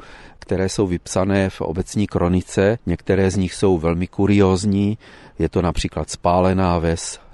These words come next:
Rozbitá ves nebo Tyršova ves, ale také Bílá voda podle potoka, který Nivou protéká, ale také Svobodov nebo Stalinov, Trpín nebo Návratov. No a nakonec zvítězil návrh řídícího učitele pana Boudy,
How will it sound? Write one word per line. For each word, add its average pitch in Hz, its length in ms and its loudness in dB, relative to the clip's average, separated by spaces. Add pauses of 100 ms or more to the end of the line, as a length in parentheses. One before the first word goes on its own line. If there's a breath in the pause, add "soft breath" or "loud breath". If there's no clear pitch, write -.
Rozbitá 90 640 -4
ves 82 440 -6
nebo 69 240 -14 (100)
Tyršova 92 540 0
ves, 90 380 -6 (320 loud breath)
ale 78 120 -8
také 87 380 -6
Bílá 85 380 0
voda 82 280 -4
podle 78 300 -6
potoka, - 420 -8
který 87 400 -4
Nivou 87 340 -2
protéká, 110 800 0 (360 loud breath)
ale 85 160 -4
také 80 400 -4
Svobodov 101 760 0
nebo 78 240 -8
Stalinov, 107 640 -4 (580 soft breath)
Trpín 101 640 -2
nebo 80 240 -6
Návratov. 87 680 -6 (760 soft breath)
No 90 160 -4
a 87 60 -6
nakonec 117 380 -4
zvítězil 110 600 -4
návrh 104 520 -4
řídícího 101 640 -2
učitele 101 480 -2
pana 98 240 -4
Boudy, 92 560 -4